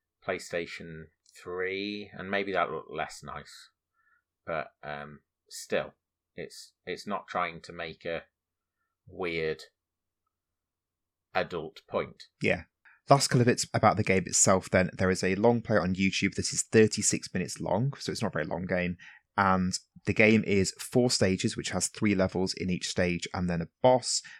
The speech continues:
Speaker 2: The fifth stage is just one level, and then the last boss, which is Penguin. He's on this, like, weird duck on wheels, this vehicle, which I think is in the film as well.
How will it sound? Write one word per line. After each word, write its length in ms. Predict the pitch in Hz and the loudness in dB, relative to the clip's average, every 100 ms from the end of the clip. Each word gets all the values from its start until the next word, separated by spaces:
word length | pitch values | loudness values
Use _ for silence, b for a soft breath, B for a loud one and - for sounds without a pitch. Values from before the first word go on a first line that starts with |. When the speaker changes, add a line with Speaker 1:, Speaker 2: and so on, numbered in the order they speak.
| B | B
Speaker 2:
The 80 | - | 0
fifth 280 | - 139 | 4 4
stage 360 | - 101 98 92 | 4 0 0 -2
is 100 | - - | -4 -6
just 200 | 87 101 | -6 -2
one 240 | 104 95 | 0 0
level, 360 | 90 90 87 - | -2 -2 -4 -2
and 160 | 92 | -4
then 120 | 90 90 | -4 -2
the 60 | |
last 280 | 92 92 - | -2 -2 -4
boss, 240 | 85 85 - | -6 -6 -6
which 180 | - - | -8 -8
is 80 | - | -10
Penguin. 500 | - 110 95 85 85 | -6 -4 -4 -4 -4
He's 120 | 85 | 0
on 100 | 92 | 0
this, 160 | 90 - | -2 -4
like, 120 | - - - | -8 -8 -6
weird 320 | 101 95 90 - _ _ - - | 0 2 0 -4 _ _ -20 -2
duck 380 | 104 - - - - | 0 0 -6 -10 -6
on 220 | 95 90 | -4 0
wheels, 600 | 92 92 90 90 90 - | 0 2 0 -2 -6 -8
this 120 | - | -8
vehicle, 360 | - 95 90 95 | 0 2 2 0
which 100 | 87 | -2
I 40 | - | 2
think 340 | - 110 98 | 4 4 2
is 100 | - | -4
in 100 | 85 | -6
the 60 | 85 | -4
film 260 | 85 82 | -2 -2
as 100 | 82 | -4
well. 280 | 87 85 82 | -2 -2 -2